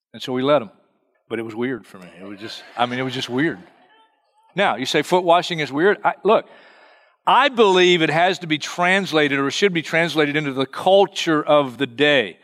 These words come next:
I'm not saying don't wash feet, uh, and don't do that a-, a-, as a spiritual thing, you know. I'm not saying don't do that. Just don't invite me.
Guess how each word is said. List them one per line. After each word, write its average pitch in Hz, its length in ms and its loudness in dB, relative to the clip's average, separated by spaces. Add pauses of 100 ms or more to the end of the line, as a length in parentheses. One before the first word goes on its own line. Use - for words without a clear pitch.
(200)
I'm 262 140 0
not 254 180 2
saying 196 320 0
don't 190 280 2
wash 160 340 2
feet, 143 360 -2 (180)
uh, 151 180 2
and 156 180 -2
don't 175 220 0
do 160 160 2
that 151 180 2
a-, 147 140 2
a-, 147 260 0
as 127 120 -4
a 127 40 -6
spiritual 147 440 0
thing, 143 280 -2
you 135 100 -2
know. 135 180 2
I'm 160 140 0
not 185 160 0
saying 160 220 -2
don't 143 200 -2
do 170 160 2
that. 113 240 0 (320)
Just - 160 -4
don't 202 160 2
invite 143 320 0
me. 120 260 -8